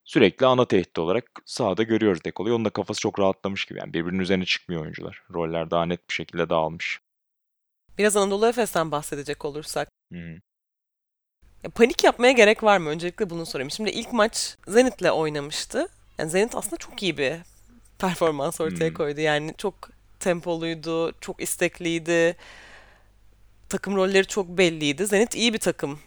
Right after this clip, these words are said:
Speaker 2: olmuş bu yıl. Bu hafta da zaten Barcelona maçını konuşuruz birazdan. Şimdi ikinci maçta Fenerbahçe'ye karşı. Fenerbahçe de çok sağlam görünen bir takım iki maçta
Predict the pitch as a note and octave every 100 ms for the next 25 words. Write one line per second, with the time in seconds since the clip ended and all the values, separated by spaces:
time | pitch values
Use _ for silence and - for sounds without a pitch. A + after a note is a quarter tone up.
0 | _ _ _ - D3+ D3 - D#3 D3+ G#3+
1 | G#3+ F#3 E3+ - F3 F3 - E3+ D3+ F3
2 | E3 - - - E3 D#3+ E3 E3 D#3+ -
3 | F3 E3+ E3 E3 E3+ D3 D3 C#3 C#3 G3
4 | B3+ - - - - - - - - _
5 | - _ _ - - G#3 F#3+ B3+ B3+ C#4+
6 | C4+ - - C#4 C#4 B3+ G3 - D#3 -
7 | D3+ - - G3+ G#3 G#3 A3 E4+ - G3+
8 | - E3 D3+ D3 D3+ C#3+ C#3+ C#3+ - D3+
9 | - D#3 - - D#3+ C#3+ - - C#3